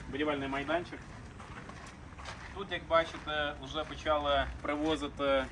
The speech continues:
більш крупнішу фракцію для того, щоб укріпити дорогу. Е, дорога у нас буде вниз десь двісті п'ятдесят метрів і по двісті метрів в різні сторони в три, е, рівні. Е,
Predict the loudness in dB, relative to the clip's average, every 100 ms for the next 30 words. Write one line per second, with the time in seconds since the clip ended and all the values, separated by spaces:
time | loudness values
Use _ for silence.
0 | 0 0 0 -4 -4 -2 -2 -2 -4 -4
1 | 6 8 8 2 -4 -4 -4 -6 -2 -4
2 | -4 -6 -6 -4 -4 -4 -6 -10 -8 -6
3 | -4 -2 -2 -2 -2 -2 -2 -6 -12 -4
4 | 0 2 0 -2 -6 -8 -12 -12 -14 -14
5 | -12 -8 -6 -4 -6 -2 0 2 0 -2
6 | -4 -6 -6 -4 -4 -4 -6 -2 -2 -2
7 | -6 -10 -10 -4 -2 0 0 0 0 -2
8 | -2 2 4 4 4 4 4 2 0 -2
9 | 0 0 0 2 6 6 4 -2 -2 -2
10 | -2 0 4 4 4 0 2 4 8 6
11 | 6 0 -2 0 2 2 2 2 0 4
12 | 4 6 4 0 -2 2 8 10 10 6
13 | -2 -6 -6 -6 -6 -8 -8 -8 -6 -4
14 | -2 0 0